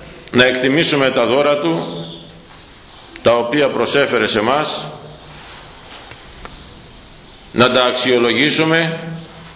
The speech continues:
και να ευχόμαστε εμείς προς τον Θεόν για Αυτόν, αλλά και εκείνος βέβαιον είναι ότι θα εύχεται στον Θεόν για μας.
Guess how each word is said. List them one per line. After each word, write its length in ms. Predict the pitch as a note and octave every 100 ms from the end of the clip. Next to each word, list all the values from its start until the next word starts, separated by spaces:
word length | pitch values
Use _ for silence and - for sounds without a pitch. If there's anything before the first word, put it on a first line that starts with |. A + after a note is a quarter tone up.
| - - - - - - - - - - - - - - - - - - - - -
και 120 | B2
να 120 | C3
ευχόμαστε 640 | C3 C3 D#3+ D3 C3+ C3+
εμείς 320 | B2+ B2+ D3+ -
προς 220 | B2+ A2+
τον 180 | A#2+ A2+
Θεόν 260 | A#2+ C#3
για 140 | A#2 A2+
Αυτόν, 540 | A2+ C#3+ D3 D3 - - - - - - - - - - - - - -
αλλά 240 | - C3 B2
και 100 | B2
εκείνος 540 | B2 D3+ C#3+ B2+ - E2+
βέβαιον 500 | G#2+ C#3+ C#3+ C3 C3
είναι 420 | C#3+ D3 C#3 -
ότι 180 | A#2+ B2
θα 140 | A#2 A#2+
εύχεται 400 | C3+ C3 B2 B2
στον 280 | A#2 A2
Θεόν 220 | A2 B2 B2
για 160 | A#2
μας. 460 | A#2+ A#2 - -